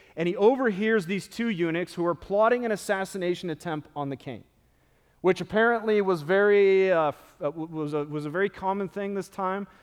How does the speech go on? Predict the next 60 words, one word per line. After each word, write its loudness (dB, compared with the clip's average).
of -6
the -6
king's -4
reign. -4
As -10
you -6
can -6
imagine, -2
you -8
take 0
five 4
hundred -2
boys -2
and -6
castrate -4
'em -4
and -8
throw -4
'em -2
into -4
your -2
palace, -2
some -2
of 0
'em 0
are 0
probably -2
gonna -2
get 0
upset -4
at -12
you, -18
right? -4
And -6
so -2
two 2
of 4
'em, 4
at -2
least, 2
begin 2
to 2
conspire 4
to -6
try 0
to 2
assassinate 0
the -12
king. -10
And -2
on 0
top 4
of 0
that, 4
you 0
know, -2
the -2
king's -6
sleeping -2
with -2